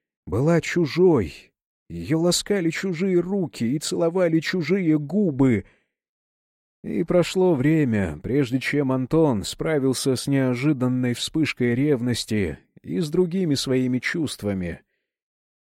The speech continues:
Когда Валерия в джинсах и куртке вышла из спальни, он был уже холоден и спокоен.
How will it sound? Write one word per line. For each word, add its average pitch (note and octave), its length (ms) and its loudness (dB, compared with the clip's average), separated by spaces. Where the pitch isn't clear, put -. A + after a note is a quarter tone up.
Когда E3+ 320 4
Валерия C3+ 500 4
в G#2+ 60 -4
джинсах A#2+ 580 0
и G#2 60 -4
куртке B2+ 580 0
вышла A2 380 -2
из F#2+ 180 -2
спальни, D3 680 0
он G3+ 180 2
был D3+ 180 4
уже A#2+ 280 2
холоден C3 720 2
и A#2+ 120 -8
спокоен. F#2 840 -2